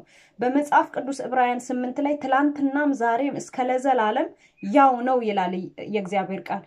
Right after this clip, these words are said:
ስለ ኢየሱስ ክርስቶስ ሲናገር «ትላንትናም ዛሬም እስከ ለዘላለም ያው ነው», ያው ነው፣ የማይለወጥ አምላክነቱ የማይለወጥ፣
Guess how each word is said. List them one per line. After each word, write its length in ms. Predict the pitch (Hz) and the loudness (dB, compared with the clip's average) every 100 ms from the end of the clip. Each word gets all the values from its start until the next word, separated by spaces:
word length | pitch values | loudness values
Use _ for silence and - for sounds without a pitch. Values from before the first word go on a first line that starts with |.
| _ _ | _ _
ስለ 160 | - 254 | 0 2
ኢየሱስ 360 | 247 285 302 294 | 4 2 0 -4
ክርስቶስ 420 | - 254 - 233 - | -6 -8 -8 -14 -10
ሲናገር 520 | 247 233 233 233 285 | -8 -4 -2 -2 -4
«ትላንትናም 680 | - 254 247 247 247 262 311 233 | -2 0 0 -2 -2 0 0 0
ዛሬም 400 | 220 208 202 175 - - _ | 2 2 0 -6 -10 -20 _
እስከ 320 | 151 - - 277 | -16 -8 0 2
ለዘላለም 640 | 247 262 269 240 277 294 185 175 | 4 4 2 4 4 2 0 0
ያው 240 | 240 240 214 | 4 4 4
ነው», 180 | 190 170 - - 185 | 0 -6 -8 -12 0
ያው 240 | 233 247 220 | 4 6 4
ነው፣ 140 | 185 190 | 0 -2
የማይለወጥ 840 | 233 220 277 330 247 202 185 190 - | -2 0 2 2 4 2 2 -2 -2
አምላክነቱ 640 | 180 202 226 262 269 269 262 247 | -4 0 0 0 -2 -4 -4 -2
የማይለወጥ፣ 720 | 214 214 202 202 208 262 349 | -2 0 0 0 -2 -2 -4